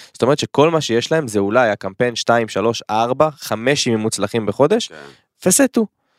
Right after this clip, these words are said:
Speaker 1: עכשיו, לפעמים יש, לפעמים אין, זה תלוי בתקופות, זה תלוי בווירליות, זה תלוי בהיענות הקהל. עכשיו, מה שחשוב, שקהל הולך דרך ביחד עם יוצר תוכן, לפי דעתי, לכאורה לדעתי,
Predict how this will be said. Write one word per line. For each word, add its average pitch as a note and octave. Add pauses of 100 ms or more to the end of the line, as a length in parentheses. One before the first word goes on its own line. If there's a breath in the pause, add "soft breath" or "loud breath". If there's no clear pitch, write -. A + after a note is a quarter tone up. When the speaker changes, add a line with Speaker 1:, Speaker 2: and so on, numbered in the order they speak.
(140)
Speaker 1:
עכשיו, C#3+
לפעמים C3+
יש, -
לפעמים G#2+
אין, D#3
זה A#2
תלוי G#2+
בתקופות, G#2+
זה B2
תלוי G#2+
בווירליות, G#2+
זה A2+
תלוי G#2
בהיענות G2
הקהל. C3 (480 soft breath)
עכשיו, -
מה D#3
שחשוב, D#3 (240)
שקהל A2
הולך A2
דרך G#2+
ביחד G2
עם F#2+
יוצר G#2+
תוכן, B2 (500)
לפי -
דעתי, G2+ (100)
לכאורה F#2
לדעתי, F#2+